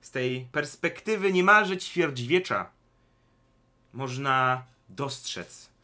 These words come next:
jak niezwykle trwałym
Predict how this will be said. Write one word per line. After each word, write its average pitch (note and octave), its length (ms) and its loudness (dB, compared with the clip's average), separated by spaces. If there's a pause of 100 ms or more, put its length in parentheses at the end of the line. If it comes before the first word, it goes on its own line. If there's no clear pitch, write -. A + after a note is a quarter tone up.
(240)
jak C3 340 0 (220)
niezwykle E3+ 920 0 (120)
trwałym F#2+ 720 4